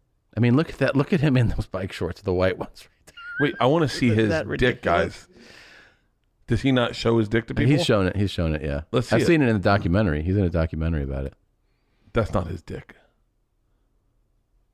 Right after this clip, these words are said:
Speaker 1: Hmm.
Speaker 2: Is that me?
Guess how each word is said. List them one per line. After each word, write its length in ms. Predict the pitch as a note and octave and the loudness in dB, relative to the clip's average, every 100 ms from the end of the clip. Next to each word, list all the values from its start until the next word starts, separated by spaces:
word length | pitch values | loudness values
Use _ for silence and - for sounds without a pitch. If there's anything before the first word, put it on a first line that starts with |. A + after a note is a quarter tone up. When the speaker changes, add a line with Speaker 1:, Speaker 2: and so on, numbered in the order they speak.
| _ _ _ _ _ _ | _ _ _ _ _ _
Speaker 1:
Hmm. 240 | C#2 C2 A#1+ - _ _ _ _ _ _ _ _ _ _ _ _ _ _ _ _ _ _ _ _ _ _ _ _ _ _ _ _ - | -10 -8 -10 -16 _ _ _ _ _ _ _ _ _ _ _ _ _ _ _ _ _ _ _ _ _ _ _ _ _ _ _ _ -6
Speaker 2:
Is 80 | |
that 120 | B2 D3 | -4 0
me? 360 | G#2 F#3 C#4+ | 2 2 -2